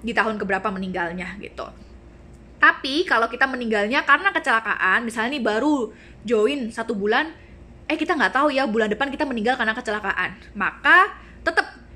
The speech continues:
yang di-, yang cair adalah dua puluh satu juta uang pertanggungannya plus dengan nilai tunai. Jadi, kalau misalnya ditanya, "Keuntungannya apa sih ikut C H R? Toh sama-sama nabung di bank, mending nabung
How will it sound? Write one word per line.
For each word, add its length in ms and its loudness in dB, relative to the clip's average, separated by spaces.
yang 240 0
di-, 240 2
yang 160 0
cair 240 0
adalah 240 2
dua 320 0
puluh 160 -6
satu 240 -4
juta 400 2
uang 240 -2
pertanggungannya 720 -2
plus 160 0
dengan 320 -2
nilai 320 -4
tunai. 320 -4
Jadi, 640 2
kalau 240 0
misalnya 320 -2
ditanya, 300 0
"Keuntungannya 560 -4
apa 320 0
sih 160 -2
ikut 240 -6
C 80 0
H 160 4
R? 200 2
Toh 120 0
sama-sama 600 -2
nabung 480 0
di 80 -2
bank, 400 -2
mending 320 -4
nabung 240 -2